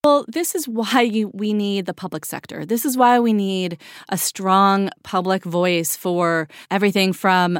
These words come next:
protecting young people from marketing junk food to them, uh, why we need regulations around, uh, environmental impacts of food production. You know, why there is a role for government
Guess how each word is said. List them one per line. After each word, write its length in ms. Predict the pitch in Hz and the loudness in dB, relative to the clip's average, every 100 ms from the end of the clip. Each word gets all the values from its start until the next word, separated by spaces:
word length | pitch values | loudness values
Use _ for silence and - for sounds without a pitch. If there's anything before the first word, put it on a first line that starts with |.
| - | -6
protecting 760 | - 196 - 190 - 202 185 175 | -6 -6 -4 -6 -4 -4 -2 -2
young 200 | 170 175 | 0 -2
people 440 | - 185 165 156 | -4 -6 -4 -4
from 460 | 147 - 160 160 156 - - - | -4 -2 -2 -2 -4 -8 -20 -10
marketing 640 | 180 175 175 180 180 175 170 | 0 0 0 -2 -2 -2 0
junk 240 | 175 190 | 0 0
food 300 | - 165 156 | -2 -2 -2
to 120 | 180 | -2
them, 460 | 170 160 151 156 - | 0 0 -2 -4 -2
uh, 220 | 175 170 | 0 0
why 300 | 160 180 185 | 2 4 4
we 100 | 190 | 2
need 220 | 185 185 180 | -2 -4 -4
regulations 880 | 185 185 180 185 - 170 160 160 - | -4 -2 -2 -2 -2 -2 -2 -4 -6
around, 720 | 170 165 170 170 170 170 160 - - - | -4 -2 0 0 -2 -4 -8 -14 -20 -6
uh, 420 | 180 175 170 165 151 | 0 2 2 0 -2
environmental 640 | 185 185 190 196 196 190 | 0 2 4 2 -2 -2
impacts 380 | 196 208 185 - | -2 0 -2 -4
of 100 | 160 | -6
food 160 | 170 | -8
production. 360 | 151 165 165 170 | -6 -6 -6 -8
You 80 | 165 | -6
know, 40 | |
why 380 | 175 214 240 254 | -4 2 4 4
there 160 | 226 214 | 4 2
is 100 | 196 | 0
a 80 | |
role 420 | 165 165 165 185 196 | -4 -4 -2 -2 -4
for 140 | 175 | -6
government 560 | 147 160 233 277 311 | -6 -2 2 2 2